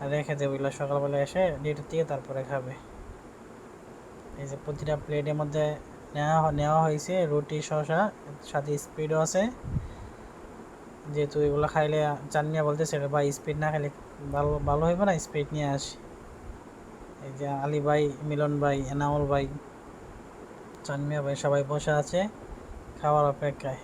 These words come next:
এই যে মিলন ভাই খাইলো। আহ, মিলন ভাই কিন্তু বলতেছে যে সেই হইছে, সেই। আহ, এনামুল ভাই বলতেছে সেই হইছে। যাই হোক, সবাই আমরা সাধনার পরে খাইলাম।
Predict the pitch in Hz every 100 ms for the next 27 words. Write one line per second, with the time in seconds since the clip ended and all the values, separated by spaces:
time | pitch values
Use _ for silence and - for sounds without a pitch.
0 | - 143 143 143 147 147 143 143 156 147
1 | 147 180 233 - - - - - - -
2 | - - - - - - - - 143 113
3 | - - - 147 151 165 165 160 160 160
4 | 175 165 170 185 170 170 156 156 151 143
5 | - 170 170 151 147 143 - 151 127 -
6 | - - - - - - - - - -
7 | - - 139 139 123 120 - - - -
8 | - - 147 156 160 156 156 156 165 175
9 | 165 156 170 165 165 151 - 131 - -
10 | - - - - - - _ _ - -
11 | - - - 147 147 147 160 175 - 143
12 | 139 143 143 143 156 151 - - 147 143
13 | 143 139 147 143 - 147 147 170